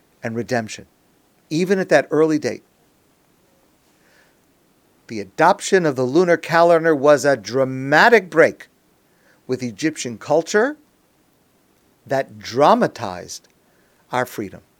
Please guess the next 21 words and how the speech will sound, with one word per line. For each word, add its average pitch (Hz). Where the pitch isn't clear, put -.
And 156
this 226
is 233
true 202
on 143
a 120
national 131
level 180
for 131
the 123
Jewish 143
people, 143
and 165
it 180
is 180
also 214
true 202
on 196
an 190
individual 208
level, 123